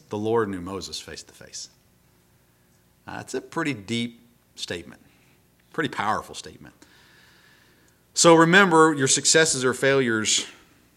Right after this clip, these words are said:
uh, in the grand scheme of things don't matter.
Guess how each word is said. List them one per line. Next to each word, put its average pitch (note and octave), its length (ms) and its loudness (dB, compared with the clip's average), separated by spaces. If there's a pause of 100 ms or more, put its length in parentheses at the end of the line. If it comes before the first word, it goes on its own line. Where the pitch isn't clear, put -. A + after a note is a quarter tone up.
(300)
uh, A2 320 -14 (280)
in A#2+ 120 -8
the A2+ 60 -8
grand C3+ 440 2
scheme C#3 320 0
of A#2 120 -4
things F#2 400 -10
don't F#2+ 220 -12
matter. D#2 420 -18